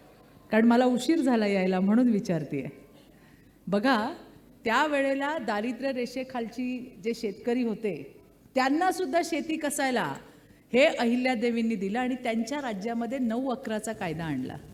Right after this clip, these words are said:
नऊ अकरा म्हणजे वीस झाडं लावायची, नऊचं उत्पन्न शेतकऱ्याने घ्यायचं आणि अकराचं उत्पन्न हे सरकार दरबारी जमा करायचं. त्यामुळे काय झालं? प्रत्येकाच्या हाताला काम मिळालं.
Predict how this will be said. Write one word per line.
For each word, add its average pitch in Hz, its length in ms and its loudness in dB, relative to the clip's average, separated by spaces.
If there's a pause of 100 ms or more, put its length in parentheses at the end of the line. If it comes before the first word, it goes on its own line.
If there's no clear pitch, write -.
(420)
नऊ 254 220 6
अकरा 285 340 4
म्हणजे 285 580 0
वीस 302 400 6
झाडं 269 260 2
लावायची, 240 640 0
नऊचं 294 480 2
उत्पन्न 240 500 -4
शेतकऱ्याने 240 640 -4
घ्यायचं 208 340 -4
आणि 269 160 -2 (100)
अकराचं 233 460 -4
उत्पन्न 214 420 -4 (520)
हे 226 80 -2
सरकार 208 400 -6
दरबारी 196 420 -6
जमा 165 280 -8
करायचं. 139 420 -10 (440)
त्यामुळे 214 320 -2
काय 226 240 -4
झालं? 233 280 -6
प्रत्येकाच्या 208 760 -8
हाताला 196 320 -10
काम 165 400 -8
मिळालं. 139 340 -12